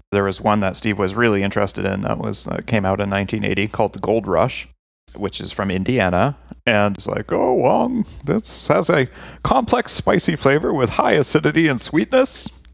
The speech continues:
Did you know that acidity moderates in cold storage with exceptional quality after two to three months?"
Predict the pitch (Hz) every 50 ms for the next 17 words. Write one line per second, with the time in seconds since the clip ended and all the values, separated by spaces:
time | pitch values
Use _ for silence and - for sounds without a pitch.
0 | - - - 233 214 - 311 330 294 175 156 143 135 202 247 - - 160 147 147
1 | 160 165 156 - - 185 196 202 165 175 170 143 139 147 147 147 160 175 170 -
2 | - 131 120 - - - - - 185 - - - 127 110 107 131 214 196 - 135
3 | 135 - 226 - - - 311 285 - - 214 226 185 - - 165 156 139 120 107
4 | 110 117 - 120 - - 175 - - 180 170 170 160 - 175 180 160 135 113 95
5 | 90 -